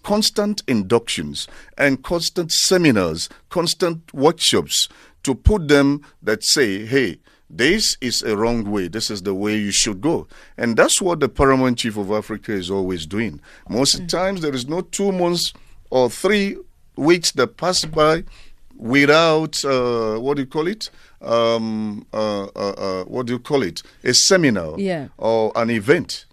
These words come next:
Speaker 2: There, there's a saying that you can't teach an old dog new tricks.
Speaker 1: Agreed.
Speaker 2: And, uh, so, I, I guess I'm struggling with, uh, just finding where do we even start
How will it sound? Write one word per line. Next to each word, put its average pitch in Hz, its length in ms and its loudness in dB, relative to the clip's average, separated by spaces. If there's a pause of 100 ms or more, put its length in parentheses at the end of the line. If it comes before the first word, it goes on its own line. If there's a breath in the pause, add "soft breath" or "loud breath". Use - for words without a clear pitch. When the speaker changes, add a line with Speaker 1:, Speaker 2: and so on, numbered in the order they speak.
(760)
Speaker 2:
There, 214 160 -2
there's 226 260 0
a 233 60 -2
saying 233 480 2
that 185 200 -2
you 196 80 -4
can't 214 360 -4
teach - 280 -4
an 170 140 -2
old 170 320 -4
dog 160 240 -2 (320)
new 175 260 0
tricks. - 640 -4
Speaker 1:
Agreed. 104 460 2 (220)
Speaker 2:
And, 175 220 -6
uh, 190 60 -4
so, - 320 -4 (720 loud breath)
I, - 220 0
I 196 80 2
guess 233 220 2
I'm 233 120 2
struggling 220 540 0
with, 175 220 -4
uh, 170 160 0
just 196 280 -6
finding 214 640 -2
where 208 460 2
do 220 160 -4
we 208 240 -2
even 165 340 -4
start - 760 -2